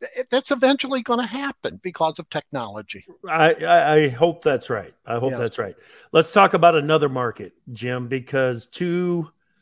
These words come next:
Speaker 2: major groups, National Cattlemen's Beef Association a-, and American Farm Bureau Federation, are going to make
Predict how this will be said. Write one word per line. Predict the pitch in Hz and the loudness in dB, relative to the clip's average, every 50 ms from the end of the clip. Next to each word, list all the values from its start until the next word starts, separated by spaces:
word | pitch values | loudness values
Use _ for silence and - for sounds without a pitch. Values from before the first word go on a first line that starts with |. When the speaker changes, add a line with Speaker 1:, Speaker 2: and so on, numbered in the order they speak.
| _ _ _ _ _ - | _ _ _ _ _ -2
Speaker 2:
major | - 156 170 175 165 139 160 | 2 4 4 4 4 0 -2
groups, | 147 127 - 156 143 135 135 151 156 - - - 135 131 - - | -2 -2 0 0 2 2 0 -2 -4 -10 -18 -18 -18 -18 -16 -10
National | 143 139 139 143 139 - 156 139 | -6 -4 -2 -2 -2 -4 -4 -4
Cattlemen's | - 151 143 143 135 139 131 120 110 | -2 -2 -2 -2 -2 -4 -6 -6 -8
Beef | 110 135 127 117 | -8 -8 -8 -8
Association | - - 131 127 117 - 127 123 123 120 - - 147 139 135 | -8 -8 -8 -8 -8 -8 -8 -6 -6 -6 -6 -6 -6 -4 -4
a-, | 131 127 127 123 - - | -4 -4 -4 -6 -8 -8
and | 127 127 123 123 120 123 | -8 -6 -4 -4 -4 -4
American | 123 127 131 127 - 120 | -2 -2 -4 -4 -6 -8
Farm | 113 - 131 127 120 | -6 -4 -4 -4 -4
Bureau | 110 127 135 131 120 | -4 -2 -2 -2 -2
Federation, | 117 - 120 113 117 113 113 110 107 - 117 110 107 _ _ _ _ _ _ _ _ _ | -2 -4 -6 -4 -4 -4 -6 -6 -6 -8 -10 -12 -12 _ _ _ _ _ _ _ _ _
are | - 127 131 | 0 0 0
going | 120 107 139 143 147 147 143 139 127 | 2 2 2 2 4 2 2 0 -4
to | 117 - - - 147 139 139 135 131 127 123 123 123 120 120 117 113 110 101 _ _ - | -8 -10 -10 -8 -6 -4 -2 -2 -2 -2 -2 -2 -2 -2 -4 -4 -6 -8 -12 _ _ -10
make | 120 123 123 123 131 139 160 175 185 175 - | -8 -6 -6 -2 0 2 2 2 0 -2 -8